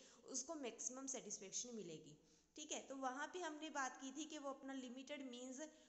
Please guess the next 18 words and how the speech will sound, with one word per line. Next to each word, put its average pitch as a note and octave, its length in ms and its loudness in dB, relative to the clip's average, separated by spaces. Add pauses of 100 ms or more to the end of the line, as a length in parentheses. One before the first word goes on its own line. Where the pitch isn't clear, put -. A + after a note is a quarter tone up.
(120)
कमोडिटीज C4 580 2
पे D4 100 -2
खर्च C4 280 2
करता C4 340 -2
है, C4+ 120 -2 (120)
मतलब A3 300 0 (440)
गुड्स C#4 300 4
पे D#4 160 0
खर्च D4 260 4
करता B3+ 340 0
है, C4 100 -4 (180)
ठीक C4 160 -4
है। C#4 60 0 (120)
ए B3 140 4
गुड B3+ 180 -2 (180)
परचेज B3+ 440 0
करता C4 220 0
है, B3 60 2